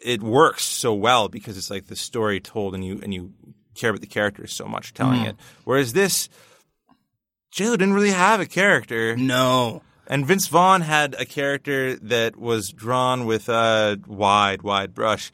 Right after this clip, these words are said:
Speaker 2: Yeah, just a cliche. It's just a drunk cop.
Speaker 1: Yes. And he didn't play it with any understanding.
Speaker 2: Mm-hmm.
Speaker 1: And J-Lo, I, f-, I felt like she was,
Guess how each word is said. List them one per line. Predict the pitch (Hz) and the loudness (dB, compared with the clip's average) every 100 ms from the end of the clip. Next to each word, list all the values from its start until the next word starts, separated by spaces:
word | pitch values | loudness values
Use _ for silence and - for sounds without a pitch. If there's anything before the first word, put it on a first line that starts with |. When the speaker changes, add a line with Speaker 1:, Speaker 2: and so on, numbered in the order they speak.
| - | -4
Speaker 2:
Yeah, | 202 135 | 0 0
just | 131 - | -2 -6
a | |
cliche. | 139 143 127 - 139 98 | -6 -4 -4 -2 -2 -2
It's | 107 | -10
just | - 117 123 | -8 -6 -4
a | 117 113 107 107 | -4 -4 -6 -10
drunk | 113 123 | -8 -8
cop. | 113 - - - _ _ _ _ _ - - | -4 -4 -4 -12 _ _ _ _ _ -20 -12
Speaker 1:
Yes. | 127 123 - - - - - | -2 0 0 -6 -10 -14 -8
And | 127 127 | -6 -2
he | |
didn't | 139 135 101 | -2 -4 -6
play | - 127 | -4 -2
it | 131 110 | -2 -4
with | 113 110 | -8 -8
any | 120 117 113 110 101 _ _ _ _ _ _ _ | -4 -4 -2 -4 -8 _ _ _ _ _ _ _
understanding. | - 117 104 - 117 117 117 113 107 104 - | -6 -6 -6 -4 -4 -2 -2 -2 -6 -10 -10
Speaker 2:
Mm-hmm. | 117 101 98 _ _ - | -8 -8 -10 _ _ -8
Speaker 1:
And | 120 120 107 113 | -4 -4 -6 -6
J-Lo, | 117 190 233 240 220 202 - _ - | 0 2 6 6 4 0 -8 _ -10
I, | |
f-, | 160 - | -10 -8
I | 160 | -8
felt | 170 196 | -4 -2
like | 185 | -2
she | 160 185 | -2 -2
was, | 160 - | -2 -4